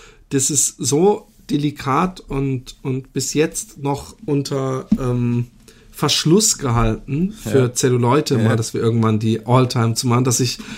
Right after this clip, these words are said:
Speaker 1: darüber jetzt nichts verlieren kann, aber ich kann dir sagen, einer der Filme ist wahrscheinlich ziemlich sicher, äh, von Jeunet, und zwar Delikatessen.
Speaker 2: Okay.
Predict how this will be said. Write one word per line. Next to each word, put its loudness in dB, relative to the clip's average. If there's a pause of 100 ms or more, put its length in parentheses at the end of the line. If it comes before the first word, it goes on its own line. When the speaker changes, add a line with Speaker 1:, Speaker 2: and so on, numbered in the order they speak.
(160)
Speaker 1:
darüber 4
jetzt 2
nichts 4
verlieren 4
kann, 2
aber 2
ich 0
kann 2
dir 4
sagen, 0
einer 4
der 4
Filme 4 (1300)
ist 0
wahrscheinlich 2
ziemlich 4
sicher, 0
äh, -2
von -2
Jeunet, 6 (680)
und 0
zwar 2
Delikatessen. 2 (340)
Speaker 2:
Okay. -8